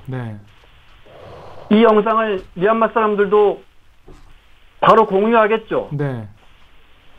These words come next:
Speaker 2: 이게 이천칠 년도 또 팔십팔 년도 미얀마 사태와 다른 겁니다.
Speaker 1: 음. 근본적으로 어떻게 좀 다른가요? 지금 시위가?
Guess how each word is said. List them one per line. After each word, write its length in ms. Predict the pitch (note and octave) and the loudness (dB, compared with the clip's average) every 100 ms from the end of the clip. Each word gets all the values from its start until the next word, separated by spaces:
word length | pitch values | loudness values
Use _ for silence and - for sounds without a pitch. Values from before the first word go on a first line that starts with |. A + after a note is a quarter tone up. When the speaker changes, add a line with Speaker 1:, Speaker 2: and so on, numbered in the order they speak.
| - E3 | -20 -4
Speaker 2:
이게 280 | F#3 G#3+ G#3 | 2 4 4
이천칠 480 | G3+ A#3 G#3 G#3 A3 | 2 -2 -2 -2 0
년도 480 | A3 G#3 G#3 G#3 G3+ | 2 4 4 4 2
또 60 | G3 | -2
팔십팔 380 | A3 A3+ A3 A3 | -2 -2 0 2
년도 240 | G#3+ G#3 | 2 0
미얀마 360 | E3+ F#3 G3 F3+ | 0 0 0 -4
사태와 340 | F3+ F3+ D#3+ | -4 -2 -2
다른 360 | D3 C3+ C3 B2 | -2 -4 -4 -6
겁니다. 380 | A#2+ A2 A2+ A2+ - _ - - - | -8 -10 -16 -20 -20 _ -20 -20 -18
Speaker 1:
음. 220 | B2 G#2+ G#2 - - - - _ - | -16 -16 -18 -20 -20 -20 -20 _ -8
근본적으로 680 | G#3 G#3+ C#4+ C#4 C#4 B3+ A#3 | -2 0 2 0 0 0 0
어떻게 460 | F3 F4+ F#4+ D4 | -2 -4 -2 -2
좀 140 | A3+ G3 | -2 -4
다른가요? 440 | C#3 E3+ D#3 E3 | -4 -4 -4 -6
지금 320 | D#3+ F3 A3 | -8 -6 -4
시위가? 480 | G3+ D#3+ C3 A#2 G#2 | -4 -6 -6 -8 -12